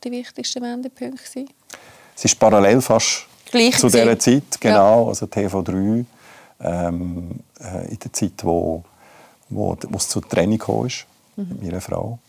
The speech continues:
Speaker 1: Ist auch dort zu
Speaker 2: Es
Speaker 1: dem
Speaker 2: ist schon
Speaker 1: Zeitpunkt
Speaker 2: genau
Speaker 1: gewesen?
Speaker 2: zu dem, und das sagt mir auch häufig, es gibt
Speaker 1: Mhm.
Speaker 2: ja im Leben gibt's,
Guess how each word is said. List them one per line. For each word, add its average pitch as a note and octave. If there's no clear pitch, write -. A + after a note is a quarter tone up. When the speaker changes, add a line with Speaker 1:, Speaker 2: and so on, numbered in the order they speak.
Speaker 1:
Ist G3
auch A3
dort A3+
zu -
Speaker 2:
Es -
Speaker 1:
dem F#3+
Speaker 2:
ist -
schon F#2+
Speaker 1:
Zeitpunkt -
Speaker 2:
genau F#2
Speaker 1:
gewesen? G#2+
Speaker 2:
zu -
dem, G2
und -
das G#2+
sagt G2
mir G2
auch F2
häufig, -
es -
gibt G2+
Speaker 1:
Mhm. G#2
Speaker 2:
ja F2
im F2
Leben F#2
gibt's, -